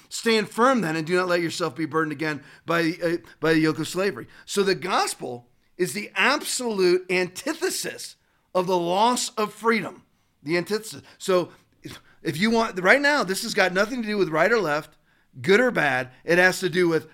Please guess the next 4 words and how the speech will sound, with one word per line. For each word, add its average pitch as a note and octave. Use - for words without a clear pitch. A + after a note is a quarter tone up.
the D3+
devil A#3
versus F3+
God. C3+